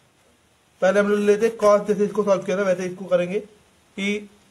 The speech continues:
cos alpha पहले ले लेते हैं। cos alpha हमारा कितना है,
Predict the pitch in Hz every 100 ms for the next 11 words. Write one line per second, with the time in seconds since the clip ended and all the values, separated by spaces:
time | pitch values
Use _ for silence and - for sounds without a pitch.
0 | _ _ _ - 196 208 208 190 180 180
1 | 170 156 143 139 139 - 139 - 180 190
2 | 208 202 214 208 208 208 - _ _ _
3 | _ _ _ 196 185 214 226